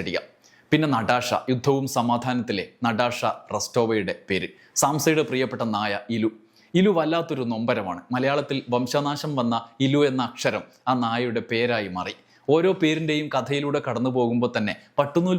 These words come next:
പുഴു നിന്ന നിൽപ്പിൽ നമ്മെ അസ്വസ്ഥമാക്കിക്കൊണ്ടേയിരിക്കും. ജീവിതത്തിൻ്റെ ബാല്യ, കൗമാര, യൗവനങ്ങളിൽ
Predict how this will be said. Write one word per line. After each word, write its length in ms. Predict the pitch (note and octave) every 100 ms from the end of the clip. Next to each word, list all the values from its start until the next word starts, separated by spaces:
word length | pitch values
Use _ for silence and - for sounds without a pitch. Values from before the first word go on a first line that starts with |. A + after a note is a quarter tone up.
| E3+
പുഴു 200 | C#3 C#3 C#3+ -
നിന്ന 280 | D3+ E3+ G3 F#3+
നിൽപ്പിൽ 300 | C3+ A#2+ G#2+ - _ B2+
നമ്മെ 220 | B2 B2 A#2 A#2
അസ്വസ്ഥമാക്കിക്കൊണ്ടേയിരിക്കും. 1160 | - B2+ - A#2 G#2+ A#2 A#2 G#2+ G2+ E2+ G2 - - -
ജീവിതത്തിൻ്റെ 520 | C#3 C#3+ C#3 C#3 C3 B2 A#2+
ബാല്യ, 260 | A#2+ C3 C#3
കൗമാര, 360 | C3 B2 B2 B2 B2+
യൗവനങ്ങളിൽ 540 | A2+ A#2 B2 A2 G2+